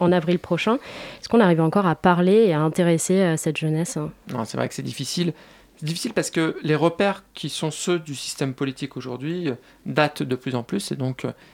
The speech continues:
Speaker 2: les jeunes qui découvrent un monde politique un peu, euh, ancien, qui ne correspond pas à leur, euh, vision du monde, forcément ne se retrouvent, se reconnaissent pas dans cette, euh,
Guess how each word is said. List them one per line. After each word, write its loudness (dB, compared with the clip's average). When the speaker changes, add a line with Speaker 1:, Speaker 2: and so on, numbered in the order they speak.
Speaker 2:
les -4
jeunes -2
qui -6
découvrent -4
un -4
monde -2
politique -4
un -6
peu, -10
euh, -6
ancien, -4
qui -8
ne -4
correspond -8
pas 0
à 2
leur, 0
euh, -8
vision -4
du -8
monde, -2
forcément -6
ne -2
se -6
retrouvent, -4
se -8
reconnaissent -2
pas -6
dans -4
cette, -10
euh, -6